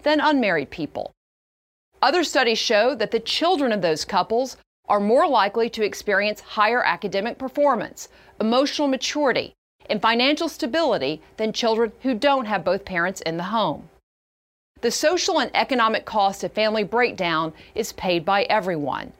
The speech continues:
Studies show divorce and unwed childbearing cost taxpayers over one hundred and ten billion dollars each year. But the real victims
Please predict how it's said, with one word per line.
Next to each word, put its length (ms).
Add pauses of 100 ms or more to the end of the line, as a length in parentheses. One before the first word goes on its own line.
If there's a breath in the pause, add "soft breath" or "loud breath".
(640)
Studies 400
show 200
divorce 520
and 180
unwed 400
childbearing 720 (280 loud breath)
cost 360
taxpayers 800
over 220
one 400
hundred 320
and 180
ten 260
billion 360
dollars 500 (260 loud breath)
each 300
year. 300 (840)
But 140
the 80
real 260
victims 600